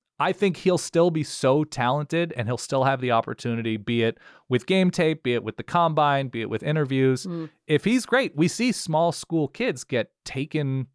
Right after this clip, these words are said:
Speaker 1: you know, in the first round all the time because it's easy to see everybody. Everybody has
Speaker 2: Right.
Speaker 1: H D film. Everybody has YouTube. Every, so there's, and it's the same for recruiting. So if he's great at Jackson State,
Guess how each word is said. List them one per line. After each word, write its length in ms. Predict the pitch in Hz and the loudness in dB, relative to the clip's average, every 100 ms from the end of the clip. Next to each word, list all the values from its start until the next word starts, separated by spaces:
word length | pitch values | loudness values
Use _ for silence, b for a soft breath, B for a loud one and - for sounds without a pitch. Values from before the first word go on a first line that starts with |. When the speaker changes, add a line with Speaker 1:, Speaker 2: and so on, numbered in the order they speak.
| _ | _
Speaker 1:
you 120 | 139 | -6
know, 160 | 127 107 | -4 -2
in 80 | 117 | -4
the 60 | |
first 340 | - 147 147 - | -4 -2 -2 0
round 280 | 156 139 117 | 0 0 0
all 220 | 117 104 | 0 0
the 60 | |
time 500 | 98 - 180 95 90 - | -2 0 2 0 -6 -14
because 640 | 135 - 214 160 147 - - b b b b _ - | -14 -2 2 4 2 -4 -12 b b b b _ -2
it's 160 | 196 | 0
easy 220 | 240 247 | 2 2
to 80 | 202 | 2
see 280 | - 269 226 | 0 0 0
everybody. 460 | 107 98 90 87 95 | 0 -4 -8 -4 0
Everybody 380 | 180 226 208 | 2 2 2
has 180 | 185 185 | 4 2
Speaker 2:
Right. 100 | 151 | 2
Speaker 1:
H 180 | 143 - | 0 0
D 120 | 156 | -2
film. 360 | 147 - 110 90 | -2 0 -2 0
Everybody 480 | 131 185 214 190 175 | 0 2 2 2 2
has 220 | 156 135 | 2 0
YouTube. 360 | 110 104 113 107 | -2 -2 -2 0
Every, 220 | 131 131 | 0 2
so 160 | 185 | 2
there's, 200 | 165 170 - B - | 4 2 -2 B -2
and 120 | 160 | -2
it's 80 | 147 | 0
the 80 | 143 | -2
same 240 | 202 208 | 0 0
for 120 | - | 0
recruiting. 540 | 131 120 269 226 113 110 | -2 -2 0 0 0 -4
So 400 | - 147 127 - | 0 2 2 0
if 160 | 135 - | -4 0
he's 220 | 214 214 | 0 -2
great 440 | - 120 165 196 - | -8 0 2 2 -2
at 160 | 123 120 | -6 0
Jackson 400 | 135 131 - 104 | 0 0 -4 -10
State, 440 | - 202 190 - | -2 0 0 -4